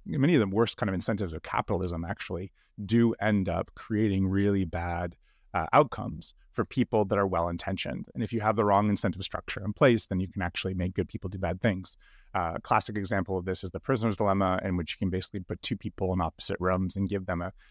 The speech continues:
a, a certain set of incentives. They will know that they are doing the wrong thing, but they will still do the wrong thing because it is in their best interest to do the wrong thing,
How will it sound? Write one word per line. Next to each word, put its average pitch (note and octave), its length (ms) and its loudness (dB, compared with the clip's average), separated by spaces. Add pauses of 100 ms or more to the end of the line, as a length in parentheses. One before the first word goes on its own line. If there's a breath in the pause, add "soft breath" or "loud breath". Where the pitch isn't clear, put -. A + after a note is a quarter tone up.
(120)
a, D#2+ 140 -4 (460)
a G#2+ 60 -8
certain C3 260 2
set A2+ 160 4
of G#2 60 2
incentives. G2 520 0 (160)
They G#2+ 200 2
will G2 160 -2
know C3+ 380 6
that A2 140 0
they G#2+ 100 0
are G2 100 2
doing G#2 280 2
the G2 80 0
wrong G2 260 2
thing, G2+ 400 -6 (280)
but - 100 -4
they G#2+ 80 4
will F2+ 100 -2
still A2+ 300 2
do G#2+ 100 4
the G2 100 4
wrong F#2 220 4
thing F2 320 -2
because F#2 260 -4
it F2+ 80 -6
is F2+ 120 -2
in F#2 60 -2
their F2 100 -2
best F2+ 280 0
interest F2+ 260 -6
to G2+ 60 -2
do G2 60 0
the F2 80 -2
wrong F2 200 -6
thing, - 300 -6